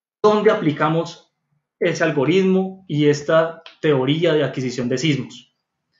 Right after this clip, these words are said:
Pues nos ubicamos en la petap Puerto Mayarino, ubicada en el oriente de la ciudad.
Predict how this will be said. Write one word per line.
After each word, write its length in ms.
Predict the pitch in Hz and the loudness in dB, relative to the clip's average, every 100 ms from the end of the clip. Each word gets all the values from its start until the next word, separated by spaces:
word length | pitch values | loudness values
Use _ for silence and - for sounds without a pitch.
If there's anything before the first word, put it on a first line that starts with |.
| _ _ _ _ - | _ _ _ _ -4
Pues 340 | 151 139 - - | 2 2 0 -4
nos 160 | 147 139 | -2 2
ubicamos 580 | 139 131 160 170 214 165 | 0 2 2 2 -2 -2
en 140 | 139 | -4
la 100 | 131 | -2
petap 340 | 135 131 123 | -4 -4 -6
Puerto 240 | - 147 160 | -2 -2 0
Mayarino, 600 | 165 170 208 196 185 185 - | -2 0 0 0 -2 -4 -2
ubicada 380 | 135 127 139 | -2 -2 -2
en 60 | 147 | 0
el 80 | 147 | 2
oriente 300 | 139 139 139 | 2 0 0
de 100 | 170 | 2
la 120 | 180 | 0
ciudad. 480 | 175 196 185 185 | 0 4 4 2